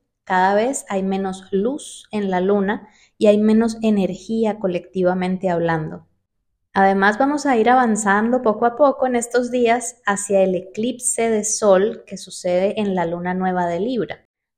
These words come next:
Será un eclipse anular de sol, por lo tanto, con mucha potencia,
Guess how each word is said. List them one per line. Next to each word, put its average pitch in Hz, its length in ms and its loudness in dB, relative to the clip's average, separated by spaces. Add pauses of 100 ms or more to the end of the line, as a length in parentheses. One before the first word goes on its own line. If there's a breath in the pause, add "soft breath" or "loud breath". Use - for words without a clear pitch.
(120)
Será 196 280 4
un 208 100 2
eclipse 247 580 -2
anular 214 680 2
de 214 140 2
sol, 202 560 2
por 180 100 -6
lo 175 140 -8
tanto, 185 560 -6
con 175 200 -12
mucha 202 360 -4
potencia, 226 680 -2